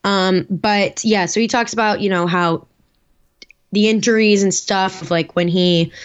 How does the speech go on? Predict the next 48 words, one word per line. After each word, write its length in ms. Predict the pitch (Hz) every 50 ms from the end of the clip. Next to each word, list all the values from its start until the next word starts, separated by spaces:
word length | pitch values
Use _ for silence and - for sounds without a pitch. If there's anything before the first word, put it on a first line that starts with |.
| - - - _
was 280 | - 165 165 160 147 -
playing 400 | - _ _ - 190 160 165 165
basketball 720 | 214 262 262 240 233 - 262 202 226 214 208 202 196 185
affected 480 | 175 180 - - 190 175 - - - 175
his 160 | 170 160 143
mental 320 | 160 175 170 160 - 160 165
health 260 | 190 190 185 180 -
because, 320 | - - - 170 156 139
like, 160 | 156 143 139
once, 420 | - - 185 196 190 185 175 - -
you 40 | 180
know, 220 | 180 170 160 151 147 - - - -
when 180 | - 196 208
all 240 | - - 196 214 226
you 160 | 226 233 233
do 460 | 202 156 - 208 202 190 175 156 143 - _
is, 220 | 175 180 170 -
like, 220 | 180 175 165 147 139
do 160 | 175 175 170
a 60 | 170
sport 340 | 170 - - - 170 175 -
like 160 | 185 185 160
that 180 | 190 185 180 170
and 140 | 165 165
that's, 220 | 165 170 165 - -
like, 120 | 165 147
what 400 | - 170 156 175 185 180 175 - -
you're 140 | 165 165 160 165 - -
known 380 | - 185 190 185 180 170 180 180
to 120 | - 185
do 320 | 180 143 - 170 170 170 170
and 80 | 160
it's, 140 | 147 143 -
like, 180 | 165 151 - - - - - - - -
what 440 | - 175 175 180 185 180 - - - _ _ _ _
you're 160 | - 180 180
supposed 400 | 170 - - - 185 165 165 -
to 60 | -
be 80 | 180 185
great 240 | 156 180 175 170 165
at 240 | 180 185 185 190 - - - - -
and 140 | 185 190
you 140 | 185 180 180
lose 280 | 175 175 185 185 180 -
your 140 | 190 185 185
ability 400 | 165 143 170 170 170 175 175 175
to 100 | 170 165
be 280 | 170 170 151 - -